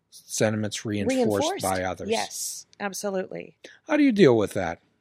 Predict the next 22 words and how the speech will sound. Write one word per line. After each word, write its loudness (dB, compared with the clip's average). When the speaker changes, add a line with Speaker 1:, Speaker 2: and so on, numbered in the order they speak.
Speaker 2:
Uh, -2
Speaker 1:
"Joanna, 8
you 4
have 2
to 2
get 2
a 0
real 4
job. 2
Joanna, 6
you 4
know 12
that 4
these 0
things 0
aren't 0
going -4
to -4
get 2
you 0
Speaker 2:
Yeah. -6
Speaker 1:
anywhere." -12